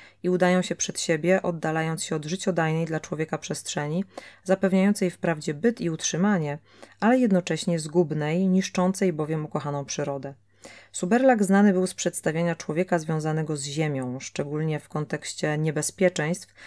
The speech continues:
jakie niesie współczesna cywilizacja. Bohaterami z graffita są tu góral, tym razem w odświętnym stroju, z charakterystycznymi dla góralskiej estetyki zdobieniami na spodniach w postaci parzenic,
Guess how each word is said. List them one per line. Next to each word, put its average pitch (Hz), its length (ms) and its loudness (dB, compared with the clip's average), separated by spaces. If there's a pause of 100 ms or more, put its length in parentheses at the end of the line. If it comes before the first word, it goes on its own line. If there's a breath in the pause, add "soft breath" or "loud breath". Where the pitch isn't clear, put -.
(220 loud breath)
jakie 185 220 2
niesie 165 240 2
współczesna 151 580 -4
cywilizacja. 143 800 -6 (300)
Bohaterami 180 520 4
z 208 60 4
graffita 180 440 2
są 151 340 -2
tu - 200 -10 (220)
góral, 165 540 2
tym - 180 0
razem 170 320 2
w 151 60 -4
odświętnym 190 580 4
stroju, 151 580 -2
z - 80 -4
charakterystycznymi 165 1000 0
dla 156 160 -2
góralskiej 160 500 -2
estetyki 165 480 -6
zdobieniami 160 600 0
na 147 120 -2
spodniach 156 540 -4
w - 40 -20
postaci - 460 -6
parzenic, 147 640 -4